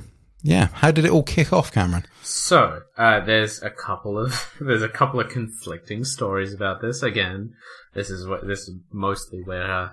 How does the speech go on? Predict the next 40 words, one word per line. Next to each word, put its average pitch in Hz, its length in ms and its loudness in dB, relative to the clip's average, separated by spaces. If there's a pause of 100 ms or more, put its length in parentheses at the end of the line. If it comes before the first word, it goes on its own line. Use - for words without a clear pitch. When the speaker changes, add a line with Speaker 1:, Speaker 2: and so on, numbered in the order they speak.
(100)
Speaker 2:
this 98 180 -12
all 90 140 -10
comes 95 340 -8
in 92 300 -10 (100)
with 101 200 -4
a 92 320 -4 (500)
warning 139 360 2
from 127 180 0
earlier. 147 440 4
Uh, 123 260 8
so 135 400 4
the, 113 280 2
uh, 113 220 8 (600)
the 113 140 2
more 123 240 10
generally 113 480 2
accepted 107 480 -4
origins 101 800 -2
are 104 120 0
traced 101 340 -2
back - 180 -6
to - 80 -18
five 160 380 2
four 117 200 -2
four 110 420 0
M 117 240 -2
thirty-two, 113 640 -2 (180)
the 110 100 2
arrival 113 380 6
of 104 60 -6
the 101 80 -8
largest 107 520 2
orc 120 320 0
war 98 640 4
seen 92 340 -6
since - 220 -12
the - 120 -10
Ulunar 104 500 2
Crusade, 87 640 -4 (680)
um, 104 480 4